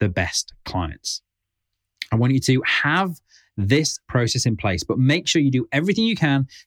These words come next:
to keep that perceived and real value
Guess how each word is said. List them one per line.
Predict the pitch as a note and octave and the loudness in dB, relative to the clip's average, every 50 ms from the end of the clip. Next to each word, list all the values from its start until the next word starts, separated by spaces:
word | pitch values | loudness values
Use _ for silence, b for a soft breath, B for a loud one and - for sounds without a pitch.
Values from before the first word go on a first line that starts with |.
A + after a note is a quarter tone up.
| B | B
to | - D3+ | -2 -2
keep | C3+ - - - C3+ D3+ - - | 0 0 0 0 0 0 -2 -2
that | - B2+ - - - | -4 -4 -4 -4 -4
perceived | - A2+ - - - - E3 E3+ F3 F#3 G3 F#3 D3 - - - _ _ _ _ _ _ _ - | -4 -2 -2 0 0 0 0 0 2 2 0 0 -2 -6 -10 -12 _ _ _ _ _ _ _ -4
and | C#3+ D#3 F3+ G3+ F3+ D3+ C#3 D3 | -2 0 2 2 2 2 2 2
real | F#3 G3+ G#3+ G#3+ F#3+ D3+ | 2 2 2 2 2 2
value | B2 C3 G#2+ G#2 G#2 G2 F2+ F2+ G2+ B2 C#3 | 2 0 0 0 -2 0 0 2 2 2 0